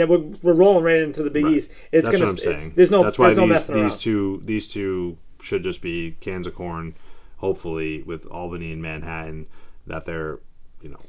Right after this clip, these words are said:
Speaker 2: just take care of business
Speaker 1: I
Speaker 2: and,
Speaker 1: mean,
Speaker 2: and they'll do it.
Speaker 1: January is gonna be tough, man. I mean, that, so, so we have Manhattan, Albany, and then the round out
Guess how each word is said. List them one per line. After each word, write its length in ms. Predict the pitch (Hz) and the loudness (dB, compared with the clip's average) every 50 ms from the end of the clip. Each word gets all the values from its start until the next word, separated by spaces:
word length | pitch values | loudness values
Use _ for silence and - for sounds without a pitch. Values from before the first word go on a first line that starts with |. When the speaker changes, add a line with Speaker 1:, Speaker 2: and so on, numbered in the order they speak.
| - - - | -14 -12 -10
Speaker 2:
just 200 | - 98 - - | -10 -10 -8 -8
take 160 | 92 87 - | -8 -8 -6
care 120 | 87 85 | -6 -6
of 60 | 80 78 | -6 -6
business 400 | 85 82 78 80 80 80 - - | -8 -8 -8 -8 -8 -8 -4 -4
Speaker 1:
I 60 | 180 | -4
Speaker 2:
and, 120 | 190 185 | -4 -4
Speaker 1:
mean, 120 | 160 156 147 | -4 -6 -2
Speaker 2:
and 60 | 127 | 2
they'll 40 | 165 | 4
do 60 | 180 | 4
it. 40 | 185 196 | 6 6
Speaker 1:
January 260 | 185 175 170 160 156 | 6 6 6 6 6
is 80 | 151 - | 6 4
gonna 160 | 170 156 147 | 0 -2 -2
be 120 | 135 135 127 | -2 -6 -6
tough, 300 | - 139 131 113 - 143 | -6 -6 -6 -6 -8 -10
man. 240 | 135 113 113 120 | -10 -10 -8 -6
I 100 | 139 147 | -4 -2
mean, 220 | 156 160 156 156 156 | 0 0 0 0 2
that, 220 | - - - - - - - - - | 0 0 0 -4 -10 -20 -20 -20 -10
so, 440 | - - 202 185 165 160 180 208 - _ - - - - | 0 6 8 8 10 8 6 2 -4 _ -20 -20 -16 -8
so 540 | 180 - 196 175 160 156 156 151 147 147 - | 0 6 6 8 10 10 8 6 4 0 0
we 140 | 151 165 180 | 4 8 8
have 300 | 175 175 165 156 143 139 | 10 10 8 6 6 6
Manhattan, 420 | 165 170 180 160 185 202 190 175 | 4 4 4 6 4 2 4 6
Albany, 480 | 165 175 180 165 139 147 143 139 139 156 | 8 8 8 8 8 6 0 -2 -4 -4
and 160 | - 139 151 | -4 -4 -2
then 100 | 151 147 | -2 -2
the 120 | 143 139 139 | 0 0 2
round 400 | 135 147 151 165 180 175 165 165 | 2 4 4 4 4 4 4 4
out 320 | 165 165 165 - - - | 4 4 2 0 -2 -6